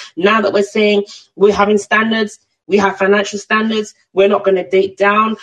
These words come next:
because, again, we're the ones having the children.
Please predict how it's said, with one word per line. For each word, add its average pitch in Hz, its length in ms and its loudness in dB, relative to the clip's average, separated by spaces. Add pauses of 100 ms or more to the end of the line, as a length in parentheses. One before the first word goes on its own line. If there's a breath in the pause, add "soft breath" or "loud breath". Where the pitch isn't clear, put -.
(120)
because, 190 260 -4
again, 208 480 -2 (140)
we're 196 200 2
the 202 80 0
ones 190 200 0
having 170 260 -12
the 165 80 -8
children. 262 760 -8